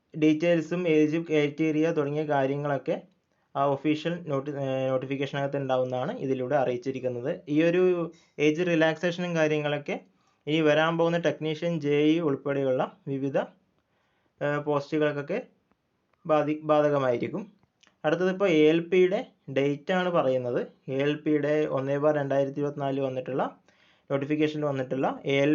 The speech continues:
പിയുടെ ഡേറ്റ് പത്തൊൻപത് രണ്ട് രണ്ടായിരത്തി ഇരുപത്തിനാലിന് തന്നെ അവസാനിക്കുന്നതാണ് അതിൻ്റെ അവസാന തീയതി. ഏ, അതുമാത്രമല്ല ഇവർ പറയുന്നത് നിങ്ങൾ പെട്ടെന്ന്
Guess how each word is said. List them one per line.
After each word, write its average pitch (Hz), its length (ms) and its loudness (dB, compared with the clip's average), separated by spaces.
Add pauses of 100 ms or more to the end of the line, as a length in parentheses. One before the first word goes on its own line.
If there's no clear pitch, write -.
പിയുടെ 170 260 0 (120)
ഡേറ്റ് 135 440 0 (1080)
പത്തൊൻപത് 165 580 2 (180)
രണ്ട് 151 220 0 (160)
രണ്ടായിരത്തി 147 580 2
ഇരുപത്തിനാലിന് 151 640 0
തന്നെ 131 320 -2 (720)
അവസാനിക്കുന്നതാണ് 147 960 0
അതിൻ്റെ 127 260 -2
അവസാന 139 300 -2 (120)
തീയതി. 131 320 -2 (640)
ഏ, 147 60 2 (140)
അതുമാത്രമല്ല 165 600 2
ഇവർ 165 100 2 (100)
പറയുന്നത് 143 360 2 (100)
നിങ്ങൾ 147 180 -2 (200)
പെട്ടെന്ന് 160 380 0